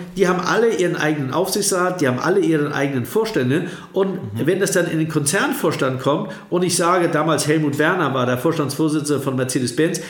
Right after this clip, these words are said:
Speaker 1: „Helmut, kann ich auch noch Nein sagen?“ Dann sagt er, „Du Jürgen, das tut mir leid, das haben wir bei uns im Vorstand schon beschlossen. Das ist sogar schon
Speaker 2: Mhm.
Speaker 1: im Aufsichtsrat gewesen.“ Und sagt er, „Ich kann eigentlich nur immer das nachvollziehen, was die gemacht haben und das stört mich.“ Und da hat er
Speaker 2: Mhm.
Speaker 1: gesagt, „Können Sie mir einen Gefallen tun?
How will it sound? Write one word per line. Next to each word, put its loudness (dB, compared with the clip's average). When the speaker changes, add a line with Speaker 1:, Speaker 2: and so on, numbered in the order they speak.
Speaker 1:
„Helmut, 2
kann 2
ich 2
auch 2
noch 2
Nein 2
sagen?“ 2
Dann 0
sagt 0
er, -2
„Du 4
Jürgen, 2
das 0
tut 0
mir 0
leid, 4
das 2
haben 2
wir 2
bei 0
uns 0
im 0
Vorstand 0
schon -2
beschlossen. 0
Das 2
ist 0
sogar 2
schon 0
Speaker 2:
Mhm. 0
Speaker 1:
im -2
Aufsichtsrat 0
gewesen.“ -6
Und -2
sagt 0
er, 0
„Ich -2
kann 0
eigentlich -2
nur 0
immer 0
das -2
nachvollziehen, -2
was -2
die -2
gemacht -2
haben -4
und -2
das 2
stört 2
mich.“ -6
Und -4
da 0
hat 0
er 4
Speaker 2:
Mhm. 2
Speaker 1:
gesagt, -2
„Können 2
Sie 2
mir 0
einen 0
Gefallen 0
tun? -4